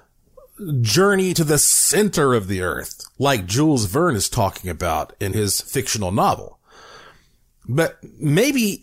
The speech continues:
there is a world down there that doesn't necessarily have to be in the center. Maybe there are some caverns that, that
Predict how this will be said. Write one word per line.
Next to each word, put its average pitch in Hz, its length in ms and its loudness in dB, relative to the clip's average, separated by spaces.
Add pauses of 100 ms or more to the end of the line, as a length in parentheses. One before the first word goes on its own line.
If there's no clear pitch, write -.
there 147 440 2
is 180 260 4
a 202 60 4
world 165 400 0
down 127 200 2
there 123 140 2
that 120 180 -2
doesn't 147 280 0
necessarily 147 600 0
have 135 240 0
to 107 80 -4
be 139 220 0
in 139 100 2
the 120 100 0
center. - 540 -2 (460)
Maybe 165 360 2
there 160 200 0
are 131 160 2
some 127 340 -2
caverns 117 1000 -2 (800)
that, - 240 -2
that 147 160 -2